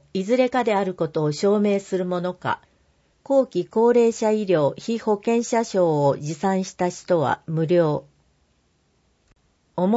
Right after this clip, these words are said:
申し込み、胃がん検診、X線、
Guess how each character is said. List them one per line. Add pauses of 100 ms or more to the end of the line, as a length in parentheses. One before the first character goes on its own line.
(100)
申
し
込
み、 (1080)
胃
が
ん
検
診、 (500)
X
線、